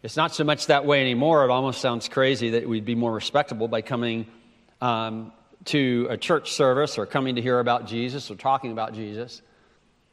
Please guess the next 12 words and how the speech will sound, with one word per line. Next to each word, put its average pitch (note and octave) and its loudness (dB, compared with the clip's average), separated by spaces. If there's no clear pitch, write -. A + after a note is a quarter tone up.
Maybe B2 -2
in A#2+ -2
the A#2 0
Southeast B2+ 0
and A#2 -6
in A2+ -4
Greenville, A#2+ -2
it's - -8
still A#2+ -2
a A2 -6
respectability A2 -4
thing. G#2 -14